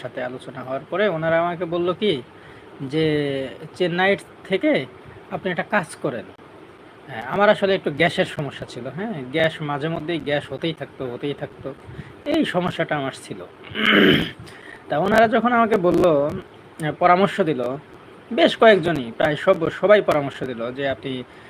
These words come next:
আহ, আপনি অ্যাপোলোতে দেখাই, আহ, ও দেখানোর দরকার নাই, অ্যাপোলো হচ্ছে খুব যে একটা ভালো চিকিৎসা হবে সেটাও না, আর অ্যাপোলো প্রাইভেট, আর সবচেয়ে ভালো চিকিৎসা হয় ভেলোরে। তা আমি কি করলাম,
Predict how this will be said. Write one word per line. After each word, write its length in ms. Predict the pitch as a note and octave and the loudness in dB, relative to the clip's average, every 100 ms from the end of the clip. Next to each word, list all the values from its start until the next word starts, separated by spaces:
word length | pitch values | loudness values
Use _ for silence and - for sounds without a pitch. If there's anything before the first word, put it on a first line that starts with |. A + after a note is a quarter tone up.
| - - | -18 -12
আহ, 220 | A#2+ C3+ | -10 -10
আপনি 200 | - D3 | -6 -2
অ্যাপোলোতে 480 | D3 D#3+ D#3 D3 C#3 | 0 0 0 -2 -2
দেখাই, 440 | C3 - D#3+ D#3 | -2 0 0 2
আহ, 720 | D3 C#3+ C#3 D3 C#3+ C3 D#3 | 0 0 0 -2 -4 -4 -8
ও 40 | C3+ | -6
দেখানোর 360 | D3 D#3 D#3 | -4 -4 -2
দরকার 240 | D3+ D3 E3+ | -2 -2 0
নাই, 220 | G#3 E3 | 2 2
অ্যাপোলো 300 | D3 C#3+ D3 | 0 -2 -4
হচ্ছে 320 | D3 - D#3+ D3 D3 C#3+ C#3 C#3 - - | -4 -6 -4 -2 0 -2 -2 -6 -10 -8
খুব 140 | C3+ | -6
যে 100 | C3+ | -4
একটা 220 | C#3+ - | -4 -2
ভালো 340 | C3 C#3+ C#3+ D3 | -4 -2 0 0
চিকিৎসা 440 | D3 C3+ - D3 | -2 -6 -4 -4
হবে 120 | C#3+ | -4
সেটাও 340 | C#3 C#3 D3+ D#3+ | -6 0 2 6
না, 260 | G3+ E3+ - - - - - - C3 | 6 4 0 -16 -20 -20 -20 -12 -8
আর 100 | B2 | -6
অ্যাপোলো 320 | C3 C#3+ C#3+ | -4 -2 -2
প্রাইভেট, 540 | C#3 C3+ D3 F#3+ F#3+ - - - - - - - | 0 0 4 4 4 0 -14 -20 -20 -20 -20 -6
আর 200 | B2+ A#2+ | -4 -4
সবচেয়ে 480 | - F3+ E3+ - E3 | -4 -4 -4 -2 -2
ভালো 260 | C3+ F3 F#3+ | 2 2 2
চিকিৎসা 460 | G3+ G3 G3 G3 | 0 0 0 -2
হয় 280 | F#3 A3+ A#3 - - - E3+ B2+ | 6 6 6 -2 -20 -12 -8 -4
ভেলোরে। 540 | A#2 F#3+ E3+ G#2 F#2+ - - - - - - E2+ D#2 D#2 - - - - - - - - | 4 8 8 6 -8 -14 -6 2 4 6 8 6 4 0 -8 -20 -20 -20 -20 -16 -16 -2
তা 80 | E3+ | -2
আমি 220 | C3 F3 | 0 0
কি 160 | G3+ A3+ | 0 2
করলাম, 420 | A#3 A3+ A3 G#3+ | 4 6 6 4